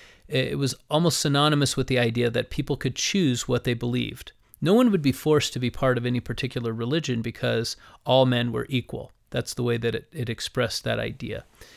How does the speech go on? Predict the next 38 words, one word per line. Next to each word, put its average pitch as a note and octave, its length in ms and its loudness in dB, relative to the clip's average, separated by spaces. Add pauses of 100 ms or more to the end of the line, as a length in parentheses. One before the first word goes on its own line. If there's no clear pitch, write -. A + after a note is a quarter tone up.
(160)
in A#2 100 0
the A#2 60 2
book A#2 200 0
of A#2+ 80 -2
Alma. A2+ 340 -4 (800)
And D3+ 100 0
what A3 140 4
do D4 80 0
we C#4+ 80 4
find C#3+ 400 0
each B3 280 2
time D3 640 0 (400)
that C3+ 340 4
there C#3+ 200 6
is C#3 200 2
a B2+ 40 4
group E3+ 320 2
of C3+ 120 2
dissenters E3+ 500 0
from C3+ 180 -2
the C3 80 2
Nephites? C3 560 0 (280)
What A3 280 2
is D3+ 200 4
their C#3 220 4
goal? C3 460 0 (260)
Their, C3 400 4
their B2+ 140 0
intermediate D3+ 640 4
goal, A#2+ 220 2
you A#2+ 120 0
might A#2 220 -4
say. B2 160 -2
Their B2+ 180 0
ultimate F#3+ 420 6
goal A#2 440 2
is B2 240 -2
to A#2+ 520 0